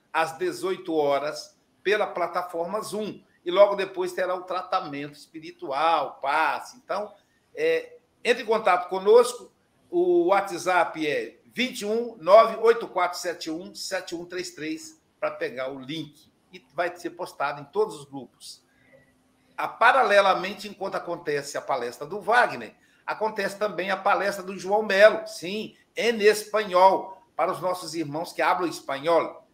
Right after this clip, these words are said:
É do livro Pan Nuestro, Pão Nosso. João Melo vai falar para nós, condición común, las dezocho, isto é, horário do Brasil, quatro horas da tarde, horário do México, três horas da tarde, horário da Guatemala,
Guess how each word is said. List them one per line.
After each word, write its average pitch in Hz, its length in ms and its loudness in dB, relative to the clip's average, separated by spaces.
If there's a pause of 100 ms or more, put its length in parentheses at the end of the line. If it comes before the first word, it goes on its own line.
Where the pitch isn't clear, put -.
(180)
É 127 80 -10
do 165 120 -4
livro 196 280 -4
Pan 214 160 2
Nuestro, 185 520 0
Pão 139 220 -8
Nosso. 180 500 2 (800)
João 214 240 2
Melo 226 240 4
vai 208 140 8
falar 190 240 2
para 196 120 -2
nós, 214 320 0
condición 180 960 -4 (160)
común, 147 600 0 (680)
las 139 220 -2
dezocho, 147 880 2 (320)
isto - 200 -12
é, 139 220 -8
horário 143 340 -2
do 180 60 -4
Brasil, 214 720 -2 (520)
quatro 190 300 6
horas 180 160 8
da 160 120 4
tarde, - 320 6
horário 143 260 0
do 190 100 -8
México, 180 440 0
três 175 400 -2
horas 165 260 2
da 143 120 -2
tarde, 151 380 -2
horário 147 240 -2
da 143 80 -6
Guatemala, 165 760 -2